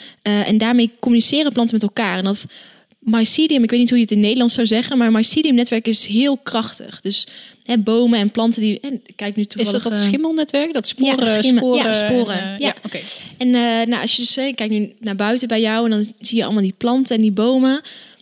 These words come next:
Speaker 1: En eigenlijk vindt er onderling met hun onder de grond een heel groot, er zit er zo'n groot communicatienetwerk waarin zij met elkaar communiceren. Dus stel dat er een boom is die wat zieker is,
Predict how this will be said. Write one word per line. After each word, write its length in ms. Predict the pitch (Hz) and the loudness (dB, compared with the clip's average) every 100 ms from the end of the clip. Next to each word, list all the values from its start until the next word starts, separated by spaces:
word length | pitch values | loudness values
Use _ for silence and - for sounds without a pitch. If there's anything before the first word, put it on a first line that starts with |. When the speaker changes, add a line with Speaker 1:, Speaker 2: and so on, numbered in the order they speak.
| _ | _
Speaker 1:
En 300 | - 226 233 | -4 0 0
eigenlijk 440 | 233 294 330 - - | 0 -4 -6 -10 -18
vindt 260 | - 285 269 | -10 -6 -4
er 100 | 262 | -4
onderling 500 | - 302 302 262 285 349 359 | -6 -6 -4 -2 -4 -8 -10
met 200 | 269 247 | -8 -6
hun 300 | 254 294 311 - | -6 -6 -8 -8
onder 220 | 277 294 | -4 -2
de 60 | 226 | -2
grond 260 | - 285 | -4 -6
een 60 | 254 | -2
heel 220 | 240 254 | -2 -2
groot, 440 | 247 240 226 - - | -4 -4 -4 -6 -10
er 60 | |
zit 220 | 240 240 233 | -8 -6 -6
er 80 | 226 | -4
zo'n 260 | - 320 | -4 -4
groot 180 | - 262 | -4 -4
communicatienetwerk 1120 | - 233 220 240 302 - 262 254 254 247 247 - - - _ | 2 2 2 -2 -2 0 0 0 0 0 -2 -8 -20 -20 _
waarin 280 | 233 247 247 | -2 2 2
zij 100 | 240 | 2
met 120 | 233 | 0
elkaar 280 | 226 226 220 | -2 -4 -4
communiceren. 600 | 233 214 - 247 233 196 | -2 0 0 -2 -2 -2
Dus 120 | 208 | -4
stel 220 | - 262 | -2 -2
dat 120 | 262 | -2
er 60 | 240 | 0
een 120 | 220 | 0
boom 280 | 220 247 240 | 2 2 2
is 200 | 226 - | 0 -2
die 280 | 226 226 208 | -2 0 -2
wat 160 | 208 | -2
zieker 300 | - 294 247 | -4 -4 -8
is, 380 | - 233 269 - | -6 -4 -4 -6